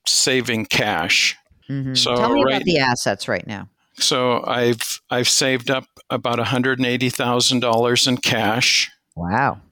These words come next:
Speaker 1: And then I've got my investments that I've been making while I've been teaching, my
Speaker 2: Mm-hmm.
Speaker 1: wife's investments that she's been making. So the two of us investing in our state programs,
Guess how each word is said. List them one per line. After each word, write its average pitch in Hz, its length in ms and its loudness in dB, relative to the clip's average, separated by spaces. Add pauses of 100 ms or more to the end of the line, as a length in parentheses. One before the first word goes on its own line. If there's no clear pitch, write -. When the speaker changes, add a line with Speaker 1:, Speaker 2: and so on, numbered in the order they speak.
(160)
Speaker 1:
And 120 240 0
then 123 540 2
I've 120 240 -4
got 117 600 -2 (300)
my 120 400 0
investments 123 1120 0
that 117 160 0
I've 117 180 0
been 120 220 0
making 120 760 0 (180)
while 113 300 0
I've 113 200 0
been 120 180 0
teaching, 120 580 0 (560)
my 120 200 -2
Speaker 2:
Mm-hmm. 120 80 2
Speaker 1:
wife's 123 320 2
investments 123 640 0
that 117 200 0
she's 127 580 2
been 117 280 0
making. 117 540 0
So 117 640 0
the 120 180 -6
two 139 260 0
of 120 140 -2
us 117 280 0
investing 117 720 -2
in 113 120 0
our 107 100 0
state - 440 0
programs, 110 720 0